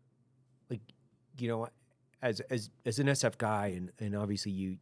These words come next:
you, you were in, you know, a team room, and then you had another, you obviously had a different M O S, but then you had your perceptions of combat, right? You had the idea of combat. What, what was the, what were the differences that you,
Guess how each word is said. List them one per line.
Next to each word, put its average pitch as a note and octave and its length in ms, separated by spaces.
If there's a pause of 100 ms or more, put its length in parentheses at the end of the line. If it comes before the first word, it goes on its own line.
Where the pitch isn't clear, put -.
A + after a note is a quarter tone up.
you, F2+ 180 (880)
you G#2+ 160
were F#2+ 180
in, F2+ 260 (420)
you G#2+ 100
know, F2 60
a E2+ 60
team A#2 320
room, A2+ 220
and F#2+ 80
then F2+ 80
you F2 160
had F2 100
another, F#2 280 (220)
you F#2+ 180
obviously F#2 380
had F2+ 100
a E2+ 40
different G2 300
M F#2 140
O F2 80
S, F2+ 180
but - 220
then F#2 180 (320)
you C#3+ 80
had C#3+ 80
your C3 100
perceptions - 1000 (200)
of - 140
combat, E2+ 440 (160)
right? E2 160
You F#2 220
had G#2 420 (520)
the G#2 140
idea F#2+ 640 (240)
of F#2+ 140
combat. E2 560 (640)
What, A2+ 320 (500)
what B2+ 200
was B2 160
the, A#2+ 120 (360)
what C#3 140
were D#3 120
the B2 100
differences G2+ 760
that G#2+ 140
you, F#2 440